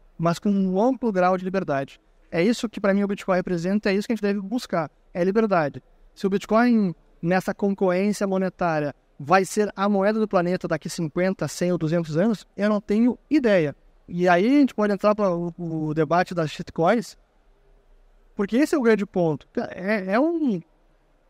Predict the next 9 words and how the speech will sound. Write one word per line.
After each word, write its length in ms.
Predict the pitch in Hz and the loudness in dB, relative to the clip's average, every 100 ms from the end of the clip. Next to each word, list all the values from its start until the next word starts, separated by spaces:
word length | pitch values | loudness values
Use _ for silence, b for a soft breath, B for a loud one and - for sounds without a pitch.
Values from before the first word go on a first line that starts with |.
| _ _ _ 202 | _ _ _ -2
é 60 | |
um 60 | 226 | 0
local 260 | 285 247 269 | 2 0 0
para 100 | 294 | 0
inovação. 500 | 311 349 220 269 226 _ _ _ _ _ _ _ _ _ _ _ - | -2 -2 -2 -4 -6 _ _ _ _ _ _ _ _ _ _ _ -6
A 140 | 175 | 0
moeda 260 | 180 269 302 | 2 2 2
precisa 480 | 254 202 240 240 | -2 -2 -2 0
estar 240 | 202 - | -2 0